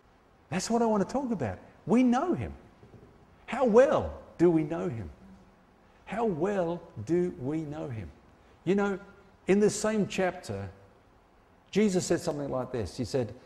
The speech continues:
he's speaking about the Father, and, and Philip intro-, in-, interrupted him and said, "You keep talking about the Father. Show us the Father, and it's sufficient for us." And Jesus said,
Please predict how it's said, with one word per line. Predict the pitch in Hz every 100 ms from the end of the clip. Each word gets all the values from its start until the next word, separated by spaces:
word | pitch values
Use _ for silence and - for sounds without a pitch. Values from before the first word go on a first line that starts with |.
| - -
he's | 123
speaking | - 185 165
about | 151 139
the |
Father, | 117 - 117 113 123
and, | 117 120
and | 113 98
Philip | - 175 160 - -
intro-, | 127 131 120 - - -
in-, | 143 139
interrupted | 135 - 143 139 - 104
him | 110
and | 113
said, | 107 127 117 - - - -
"You | 147
keep | - 202
talking | 185 160 156
about | 131 135 -
the |
Father. | - 139 131 127
Show | - 220 220
us | 190
the | 175
Father, | - 123 113 113 120 - - - -
and | 131
it's | 135 -
sufficient | 135 - 120 - 107
for | -
us." | 107 -
And | 123
Jesus | 196 180 147
said, | 170 165